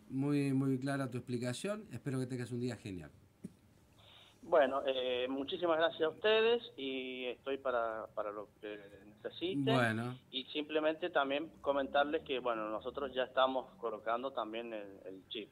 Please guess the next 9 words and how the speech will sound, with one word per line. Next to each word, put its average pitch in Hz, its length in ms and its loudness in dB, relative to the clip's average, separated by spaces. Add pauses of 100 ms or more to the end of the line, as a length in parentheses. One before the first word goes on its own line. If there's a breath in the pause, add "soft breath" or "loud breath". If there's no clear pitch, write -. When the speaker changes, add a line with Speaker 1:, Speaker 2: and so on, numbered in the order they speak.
(140)
Speaker 1:
Ah, 135 300 0
perfecto. 110 640 -2
¿Dónde 147 240 0
está 160 200 2
la 160 80 6
veterinaria? 156 760 2 (880 loud breath)
Speaker 2:
Eh, 143 400 4
Avenida 180 320 6
Libertador, 202 840 4